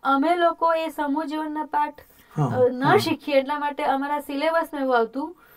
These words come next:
Speaker 1: કે આમ અમે રોજ ઘરેથી જઈએ, કારણ કે અમે શિક્ષકોના વિદ-, અ, દીકરા દીકરીઓ, દીકરીઓ હતા એટલે. પણ દરેક ટર્મમાં પંદર વીસ દિવસ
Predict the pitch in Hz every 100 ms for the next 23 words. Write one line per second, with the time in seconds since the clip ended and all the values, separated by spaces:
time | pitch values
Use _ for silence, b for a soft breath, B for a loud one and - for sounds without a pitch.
0 | b b - 277 285 - 269 302 311 320
1 | 320 277 311 311 247 190 185 190 - 226
2 | 233 247 247 254 254 - 247 247 233 233
3 | 226 - 233 233 202 208 208 208 - -
4 | 247 240 240 220 220 202 190 - 247 240
5 | 240 190 185 185 185 190 _ b b b
6 | b - 294 349 240 269 285 359 - 294
7 | 277 277 302 339 - 262 262 277 320 285
8 | 269 262 233 226 262